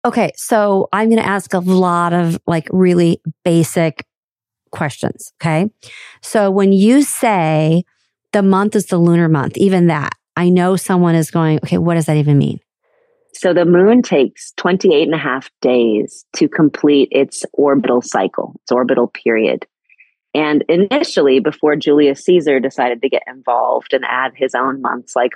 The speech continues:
Speaker 2: August and July in there, the year, the calendar was based on the month exactly.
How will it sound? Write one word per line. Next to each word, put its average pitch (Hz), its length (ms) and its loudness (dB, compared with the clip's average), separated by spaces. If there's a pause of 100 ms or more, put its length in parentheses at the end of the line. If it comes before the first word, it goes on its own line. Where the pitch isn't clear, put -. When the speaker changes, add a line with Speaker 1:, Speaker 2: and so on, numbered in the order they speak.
Speaker 2:
August 123 520 -4
and 131 120 -2
July 127 560 -2
in 120 120 -10
there, 123 340 -6 (560)
the 147 480 4
year, 175 400 4
the 131 80 -2
calendar 131 760 0
was 131 300 -2
based 127 400 -2
on 120 220 -2
the 123 80 -4
month 123 340 -2
exactly. - 640 -4